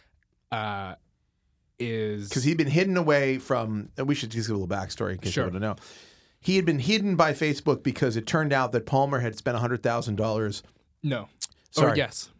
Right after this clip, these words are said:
Speaker 2: Yeah,
Speaker 1: yes.
Speaker 2: okay. Jesus, man. I'm just
Speaker 1: I
Speaker 2: trying
Speaker 1: thought you
Speaker 2: to
Speaker 1: were conflating it with
Speaker 2: put
Speaker 1: the
Speaker 2: the facts out
Speaker 1: inauguration.
Speaker 2: here.
Speaker 1: You're
Speaker 2: Uh,
Speaker 1: right.
Speaker 2: I don't know anything about the inauguration, but that he'd spent a bunch of money, um, sh-, like, he'd built some shadow company or something. Are you trying to adjust your volume?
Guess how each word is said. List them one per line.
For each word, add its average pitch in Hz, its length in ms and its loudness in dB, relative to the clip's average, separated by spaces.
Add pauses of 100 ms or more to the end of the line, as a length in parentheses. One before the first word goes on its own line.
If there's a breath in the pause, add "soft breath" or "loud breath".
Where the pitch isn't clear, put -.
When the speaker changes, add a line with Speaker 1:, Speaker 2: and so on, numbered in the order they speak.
Speaker 2:
Yeah, 143 120 -2
Speaker 1:
yes. 104 200 -4
Speaker 2:
okay. 110 340 -4
Jesus, 127 420 -4
man. 87 140 -8
I'm 104 120 -6
just 117 240 -6
Speaker 1:
I 151 120 0
Speaker 2:
trying - 20 -2
Speaker 1:
thought 190 180 4
you 175 140 6
Speaker 2:
to 180 60 4
Speaker 1:
were 156 60 -4
conflating 151 480 2
it 139 60 -4
with 127 80 -6
Speaker 2:
put 143 80 0
Speaker 1:
the 139 80 2
Speaker 2:
the 127 100 2
facts 127 80 6
out 135 260 4
Speaker 1:
inauguration. 120 260 2
Speaker 2:
here. 104 260 0 (200)
Speaker 1:
You're 143 120 2
Speaker 2:
Uh, 139 40 6
Speaker 1:
right. 135 240 2 (160)
Speaker 2:
I 151 80 6
don't 185 100 2
know 175 60 4
anything 160 160 2
about 147 220 4
the 131 60 0
inauguration, 95 600 -2
but 104 120 -4
that 117 100 0
he'd 127 160 -2
spent 143 220 2
a - 20 -4
bunch 131 220 0
of 117 60 -4
money, 107 440 -2 (440 soft breath)
um, 110 720 0 (540)
sh-, - 280 -4
like, 113 220 0 (840)
he'd 131 340 -2
built 139 180 2
some 120 200 -2
shadow 117 580 0
company 107 520 -2
or 101 100 -4
something. 98 600 -4
Are 113 60 -2
you 127 120 0
trying 127 220 -2
to 123 40 -4
adjust 110 240 -4
your 107 100 -4
volume? 104 380 -4